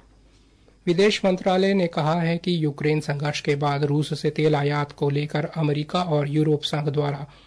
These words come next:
भारत को निशाना बनाना पूरी तरह अनुचित और असंगत है।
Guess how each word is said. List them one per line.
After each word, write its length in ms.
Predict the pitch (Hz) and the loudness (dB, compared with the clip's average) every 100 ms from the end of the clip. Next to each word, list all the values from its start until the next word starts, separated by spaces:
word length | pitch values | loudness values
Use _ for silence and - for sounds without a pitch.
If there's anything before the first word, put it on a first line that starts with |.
| - 147 | -6 2
भारत 260 | 156 170 | 4 4
को 120 | - | 2
निशाना 400 | 165 156 160 151 | 2 2 2 0
बनाना 420 | 143 147 160 165 139 | 2 0 2 0 0
पूरी 280 | 170 170 | 0 0
तरह 320 | 175 151 139 131 - _ - | 0 0 0 -4 -12 _ 0
अनुचित 460 | 165 190 190 220 | 2 4 2 0
और 260 | 170 151 143 | 2 0 0
असंगत 460 | 175 - 180 151 143 | -2 2 4 4 2
है। 420 | 151 147 135 - | 2 2 0 -8